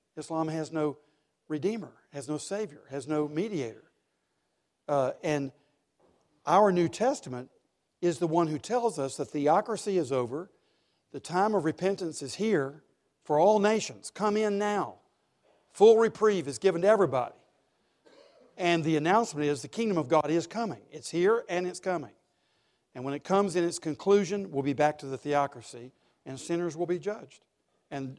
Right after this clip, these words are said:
the, the day of judgment will be here and, and will be divided among sheep and goats. So that's the significance of the Old Testament, and that's one reason it's so helpful to us,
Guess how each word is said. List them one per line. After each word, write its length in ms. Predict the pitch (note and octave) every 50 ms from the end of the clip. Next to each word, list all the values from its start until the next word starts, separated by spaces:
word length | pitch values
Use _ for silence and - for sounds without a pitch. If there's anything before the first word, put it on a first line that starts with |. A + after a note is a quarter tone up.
| - - F3
the, 140 | C3 C#3
the 160 | B2+ A#2+ C#3 C#3
day 240 | A#2 D3 C#3+ D3+
of 220 | D#3+ D#3 C#3+ C3 - - D#3+
judgment 460 | A#2+ C#3 D3+ D3 C3 D#3 E3 D#3+ - -
will 100 | D3+ D3
be 160 | C#3 D#3 D#3
here 220 | C#3+ E3+ F3+ F#3+
and, 260 | G3 - D3+ C3 B2+ A#2+ _ _ _ _ _ _ _ -
and 160 | C#3+ C#3 C#3+
will 120 | C#3+ D3
be 160 | B2+ C#3+ D3
divided 400 | C#3+ C3+ C3 E3 F#3 F#3+ D#3+ C3
among 220 | C3+ C3 C#3 C3+ C3
sheep 260 | - - D#3 C#3+ -
and 100 | C#3 B2+
goats. 440 | D#3+ F3+ F3+ - - _ - - _ _ _ _ _ _ _ _ _ - - _ _ _ _
So 180 | - - E3+ D3+
that's 460 | C3+ B2+ D#3 F3+ G3 A3 A3+ - -
the 120 | - F3+
significance 560 | E3 - - E3 D#3+ F#3 F#3+ F3+ - E3 D3 C#3+
of 60 | C#3
the 100 | D3 D#3
Old 160 | D3+ C#3 -
Testament, 460 | - F#3+ G#3 G#3 F#3 - - D3+ E3+
and 80 | E3+ D#3+
that's 220 | F3+ G3+ - -
one 300 | - G#3+ E3+ F#3+ G3 F#3
reason 260 | F#3 F#3 F3+ D#3+ F3
it's 100 | F3+ E3+
so 160 | - F#3+ F3+ E3+
helpful 340 | F#3+ A#3 A#3 - - D3+ C3
to 240 | - C#3 C3 A#2+ B2
us, 260 | E3 F3 - -